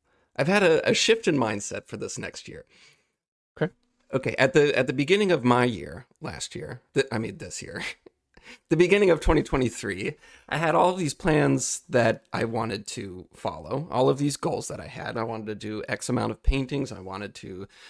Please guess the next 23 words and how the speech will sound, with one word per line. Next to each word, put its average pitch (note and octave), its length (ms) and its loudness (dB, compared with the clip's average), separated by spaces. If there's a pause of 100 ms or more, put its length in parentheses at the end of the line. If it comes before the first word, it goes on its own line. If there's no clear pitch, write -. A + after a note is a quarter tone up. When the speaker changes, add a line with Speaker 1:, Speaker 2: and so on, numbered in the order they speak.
(160)
Speaker 1:
set A#2 320 -2
up, G#2 320 0
you G#2+ 120 -6
know, G2 160 -12
a G2 80 -12
web G#2 300 -6
store - 400 -8
and, A2 380 -14
and - 280 -14 (120)
maybe G#2 180 -8
a E2+ 40 -8
Patreon. A2+ 760 -2
And F2+ 280 -12 (220)
I - 60 2
just G3 180 4
had F3+ 120 4
a E3 40 4
bunch C#3+ 240 0
of - 320 -6 (380)
ambitious A2 680 -4 (120)
plans. - 560 -14 (680)
And A2+ 420 2 (1400)
then D3 480 2